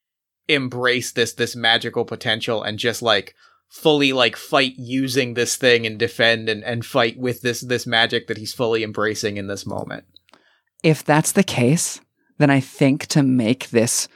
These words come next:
Speaker 2: still feel like a, a victory for my character, even if
Speaker 1: Yep.
Speaker 2: she's going to lose the fight afterwards, is it okay that, like, when I draw the sword,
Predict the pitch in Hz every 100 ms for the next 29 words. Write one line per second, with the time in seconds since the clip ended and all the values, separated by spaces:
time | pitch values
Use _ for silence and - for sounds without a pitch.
0 | - - 147 135 - 131 127 131 104 -
1 | 120 113 123 - 123 123 131 117 - 117
2 | 123 156 - 120 120 120 156 - - -
3 | 139 123 120 131 117 117 113 131 - 123
4 | 113 127 - 147 190 - - - - -
5 | 131 156 151 - 147 165 180 170 139 -
6 | - - _ _ _ _ _ - 135 143
7 | 139 139 131 131 - 143 120 143 175